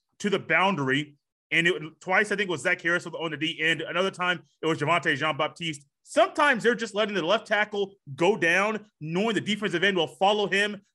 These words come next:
two or three yards, and then it just gives an open lane for the running back. Assignment sound football is key, and Ohio State's not playing it right now. I can't just say to the coaches, to me, it's a cheap and easy way to go about this.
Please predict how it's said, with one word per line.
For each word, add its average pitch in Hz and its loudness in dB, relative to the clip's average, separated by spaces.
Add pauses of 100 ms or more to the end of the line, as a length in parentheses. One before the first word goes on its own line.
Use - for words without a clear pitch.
(100)
two 214 -2
or 208 6
three 202 -4
yards, 180 0
and 160 -8
then 175 -2
it 180 0
just 175 -10
gives 180 2
an 190 -2
open 190 -2
lane 175 -6 (160)
for 180 4
the 208 2
running 233 2
back. 120 0 (220)
Assignment 220 0
sound 208 2
football 156 0
is 151 -8
key, 214 -4 (160)
and 160 -4
Ohio 247 2
State's 233 0
not 190 2
playing 240 2
it 175 2
right 151 4
now. 143 2
I 185 2
can't 285 -4
just 226 -2
say 233 2
to 190 -4
the 185 -2
coaches, 208 -2 (220)
to 214 -6
me, 247 2
it's 233 -2
a 160 -6
cheap 202 -6
and 180 -2
easy 180 -2
way 175 4
to 147 2
go 139 0
about 170 2
this. 180 0